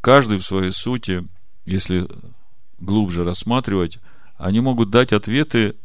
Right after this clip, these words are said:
нам сегодня на многие наши вопросы, которые касаются нашего пути, по которому нам идти. Это то, что я вижу на сегодняшний день.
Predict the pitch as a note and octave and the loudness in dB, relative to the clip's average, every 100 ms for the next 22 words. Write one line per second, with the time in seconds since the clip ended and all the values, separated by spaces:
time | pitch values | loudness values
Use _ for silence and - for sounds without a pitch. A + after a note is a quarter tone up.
0 | - - - - G2+ D3 C3 - F#2 A#2 | -12 -12 -12 -4 2 2 2 -2 -4 0
1 | E3+ E3 - - - - - - - - | 0 -2 -6 -10 -14 -14 -14 -14 -14 -14
2 | - - - F2+ F#2+ B2+ A2 G#2 G2 - | -12 -12 -4 0 2 4 4 4 2 2
3 | F2 F2 B2 C#3 - - - G2 F#2 - | 0 2 0 0 -2 -4 2 2 2 -4
4 | - - - - - F#2 F2+ G2+ F#2 - | -12 -14 -14 -12 -6 -4 -2 2 0 0
5 | F2+ F2+ G#2 A#2+ - F2 F2+ F2 F2+ E2+ | -4 -2 0 0 0 -4 -4 -6 -6 -6
6 | E2 D#2+ D#2 D2+ C#2 C2+ C2+ - - - | -8 -8 -6 -6 -6 -8 -10 -12 -12 -12
7 | - - - - - - - - - - | -12 -14 -14 -14 -12 -12 -14 -14 -14 -12
8 | - - - - - - - - - A#2 | -12 -12 -12 -12 -12 -12 -14 -14 -6 -2
9 | B2+ A#2+ A2+ G2+ G2 F2+ F2+ E2 D#2 D2+ | -2 -2 -2 -2 -2 0 -2 -4 -8 -6
10 | E2 E2 D#2 - E2+ E2 B1+ | -6 -6 -6 -6 -6 -6 -10